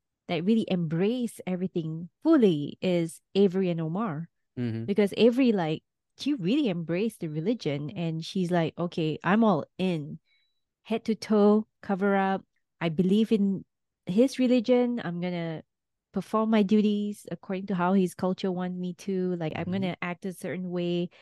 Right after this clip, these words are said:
Speaker 1: where I'm based off." That's almost like the rarity in this ninety Day Fiancé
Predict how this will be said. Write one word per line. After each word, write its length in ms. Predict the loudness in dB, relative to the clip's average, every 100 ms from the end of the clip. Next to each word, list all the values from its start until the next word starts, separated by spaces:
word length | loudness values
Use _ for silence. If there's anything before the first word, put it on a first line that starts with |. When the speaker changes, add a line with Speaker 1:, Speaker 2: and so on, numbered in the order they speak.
| _ -12
Speaker 1:
where 300 | -6 -6 -4
I'm 200 | -4 -2
based 320 | -2 -4 -2
off." 280 | -2 -2 -4 _ -20 _ _ 0
That's 220 | 0 2
almost 260 | 2 0
like 160 | 0 -4
the 220 | -2 -2
rarity 880 | 2 2 2 0 -2 -10 -12 -12 -8
in 300 | -6 -6 -6
this 320 | -4 -4 -8 -8
ninety 340 | -2 -2 0
Day 140 | -2
Fiancé 960 | -2 -4 -4 -4 -6 -4 -4 0 2 2